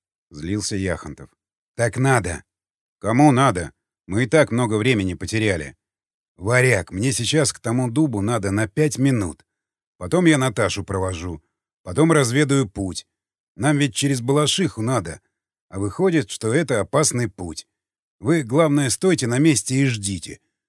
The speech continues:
что бы ни случилось. Сколько на твоих часах времени?»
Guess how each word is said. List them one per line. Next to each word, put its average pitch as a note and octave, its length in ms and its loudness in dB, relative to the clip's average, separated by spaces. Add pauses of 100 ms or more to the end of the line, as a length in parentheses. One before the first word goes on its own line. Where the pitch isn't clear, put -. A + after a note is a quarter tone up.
что - 240 -2
бы D3+ 80 2
ни C#3+ 80 4
случилось. G2 720 -4 (340)
Сколько F3 400 0
на C#3+ 100 2
твоих B2+ 300 -2
часах A2 380 -2
времени?» F#2+ 560 -4